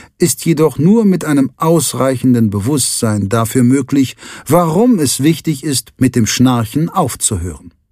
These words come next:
Nehmen Sie sich daher bitte zunächst etwas Zeit für das oder die Kapitel, die Sie am meisten betreffen.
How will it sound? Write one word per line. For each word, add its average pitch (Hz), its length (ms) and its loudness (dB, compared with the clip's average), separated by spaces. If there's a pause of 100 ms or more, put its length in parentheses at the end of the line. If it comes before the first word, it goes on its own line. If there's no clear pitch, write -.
(680)
Nehmen 202 420 4
Sie 170 140 2
sich 143 260 -2
daher 151 460 0
bitte 123 280 -2
zunächst 127 640 0
etwas - 380 -6
Zeit 131 400 -2
für 107 180 -4
das 120 600 -2
oder 98 240 -4
die 127 340 -2
Kapitel, 131 600 0 (420)
die 139 140 2
Sie 131 200 0
am 151 200 0
meisten 101 640 -2
betreffen. - 560 -8